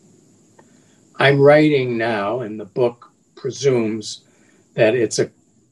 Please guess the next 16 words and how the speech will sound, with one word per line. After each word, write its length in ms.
a 60
year 320
or 60
two 240
in 100
the 60
future. 500
And 180
the, 80
the 80
character 480
does 440
make 400
occasional 600
references 800
to 200